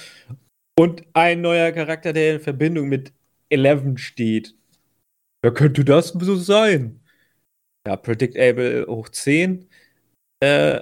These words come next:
aber, wie gesagt, gibt's so, so ein paar Momente, die sind wirklich, wirklich toll. Schneid elf raus, die ist wahrscheinlich sowieso voll teuer.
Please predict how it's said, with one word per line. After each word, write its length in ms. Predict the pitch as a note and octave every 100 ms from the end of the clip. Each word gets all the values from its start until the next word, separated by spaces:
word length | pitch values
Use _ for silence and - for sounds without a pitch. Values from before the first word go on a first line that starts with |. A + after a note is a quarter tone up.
| - -
aber, 600 | A#2+ C3+ E3+ B3+ B3 _ _ _ _ _ -
wie 80 | D3+
gesagt, 200 | E3 C3+
gibt's 160 | D3+
so, 220 | E3 D#3+ D#3+
so 140 | D#3 D#3
ein 120 | C#3+
paar 200 | - G#3
Momente, 380 | G#3 G3+ G#3+ F#3
die 80 |
sind 220 | F3 F3+ F#3+
wirklich, 440 | F#3+ F#3+ - - _ _ _ _ _ -
wirklich 380 | D#3 D3+ D3+ -
toll. 360 | - C3 - - _ _ _ _ _ _ _ _ _ _ _ _ -
Schneid 560 | - D3 E3 F#3 - - _
elf 420 | - D#3 F3 E3
raus, 540 | E3 E3+ F3 F3 - - _ -
die 60 | C3
ist 100 | D3
wahrscheinlich 420 | - D3+ D3+ D3+
sowieso 380 | C#3 B2+ C#3+ F#3
voll 360 | - F#3 F3+
teuer. 540 | F3+ F#3 F#3 F#3 F#3+